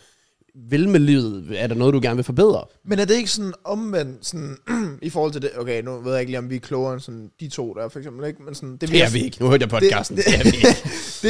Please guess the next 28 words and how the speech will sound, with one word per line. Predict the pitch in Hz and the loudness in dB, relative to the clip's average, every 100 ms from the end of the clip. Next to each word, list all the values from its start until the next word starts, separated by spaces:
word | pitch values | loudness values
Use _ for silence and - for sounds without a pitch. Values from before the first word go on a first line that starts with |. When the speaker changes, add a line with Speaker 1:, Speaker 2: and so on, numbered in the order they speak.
| 233 | 0
Speaker 2:
det, | 220 | 0
det | 214 | 0
med, | 196 180 | 4 2
at | 170 151 135 | 2 -2 0
vi | 170 185 165 _ _ 160 | -2 -4 -6 _ _ -2
har | 160 | 0
jo | 139 | 2
snakket | 160 151 135 | 2 2 0
om, | 120 - _ - | -4 -16 _ -12
altså | 135 | -8
i | 127 | -4
hvert | 135 131 | -4 -2
fald, | 139 123 | -2 -2
at | 117 _ _ 143 | -4 _ _ -2
vi | |
har | 135 | -2
haft | 147 143 151 | 0 -2 -4
nogle | 127 117 - - | -8 -8 -14 -20
stunder, | - - 143 135 | -18 -4 -2 0
hvor | 123 | -2
jeg | 120 139 | 0 4
har | 190 175 | 6 6
gjort | 160 175 165 151 | 4 4 4 2
det, | 135 107 95 - | -4 -6 -8 -10
du | 165 | -6
har | 165 | -4
gjort | 156 151 147 | -2 -2 0
det, | 147 147 | 2 2